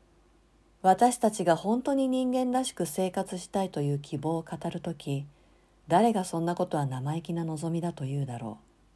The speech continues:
う。みんな私もそう思うと答える。ところが実際の毎日の生活で人間らしく生きるということは造作ないことだろうか。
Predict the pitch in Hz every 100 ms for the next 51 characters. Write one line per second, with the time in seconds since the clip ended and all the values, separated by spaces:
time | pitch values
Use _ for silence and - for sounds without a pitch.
0 | _ - _ _ _ 156 175 208 214 185
1 | 175 185 - 190 185 190 175 175 156 -
2 | - - 123 117 - - _ _ _ _
3 | _ _ _ _ _ _ _ _ _ _
4 | _ _ - 160 170 170 147 139 160 -
5 | 226 226 226 226 220 185 - 143 139 147
6 | 147 147 143 143 143 170 180 185 180 185
7 | - 147 139 - 147 147 139 139 - 147
8 | 135 120 - _ _ _ - 165 202 208
9 | 147 147 160 - 143 139 123 120 127 -